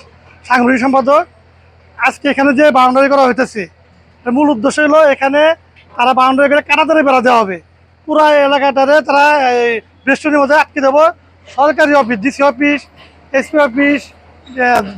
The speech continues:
এ, আরো other যে অফিসগুলো আছে, সেগুলো নিরাপত্তার জন্য এই বেষ্টনী তৈরি করা হইতেছে। বেষ্টনী করার পরে যারা ভাসমান দোকানদার যারা আছে, অনেক এখানে আমাদের ডিস্ট্রিক্ট মসজিদ মা-, এই ডিস্ট্রিক্টে যারা, এ,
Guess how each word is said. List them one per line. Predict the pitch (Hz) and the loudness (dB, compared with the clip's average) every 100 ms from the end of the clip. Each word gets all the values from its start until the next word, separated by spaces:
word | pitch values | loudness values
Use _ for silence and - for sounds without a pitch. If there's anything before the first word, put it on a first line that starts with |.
| 190 254 | -6 -2
এ, | 240 233 220 214 208 294 254 | 0 0 -2 -6 -14 -4 0
আরো | 277 302 294 | 2 2 2
other | 302 | 0
যে | 269 | 0
অফিসগুলো | 302 277 254 294 | 0 0 0 0
আছে, | - 220 170 - - _ - | -2 -8 -10 -18 -20 _ -18
সেগুলো | 285 285 | -6 -2
নিরাপত্তার | 285 320 339 339 320 311 | 0 2 2 0 0 0
জন্য | 294 285 311 370 - _ _ | 0 0 0 0 -4 _ _
এই | 269 196 | -8 -4
বেষ্টনী | 269 - 311 302 | -4 -2 -4 0
তৈরি | 311 | 0
করা | 302 | 0
হইতেছে। | 262 240 - 170 - - - - - | 0 -2 -6 -18 -18 -20 -20 -18 -6
বেষ্টনী | 262 330 339 | -4 -2 0
করার | 330 339 - | 2 2 2
পরে | 320 269 202 - _ - | 2 2 -2 -10 _ -6
যারা | 254 | -2
ভাসমান | 262 254 247 330 330 302 | 2 0 0 -2 0 -2
দোকানদার | 269 311 311 302 285 247 | -2 0 2 2 0 -2
যারা | 247 269 | 0 0
আছে, | 269 254 | 0 -2
অনেক | 233 302 330 _ - - - | 0 0 -2 _ -20 -14 -2
এখানে | 285 285 285 | 0 2 2
আমাদের | 277 269 277 | 2 2 -2
ডিস্ট্রিক্ট | 269 - 269 262 | -4 -4 -4 -2
মসজিদ | 277 214 247 | -2 -4 -2
মা-, | 285 311 | -2 0
এই | 254 233 - - | 0 0 -4 -6
ডিস্ট্রিক্টে | 294 - 285 277 | -6 -4 -4 0
যারা, | 269 262 233 - - - | 2 2 0 -2 -18 -6
এ, | 254 | 0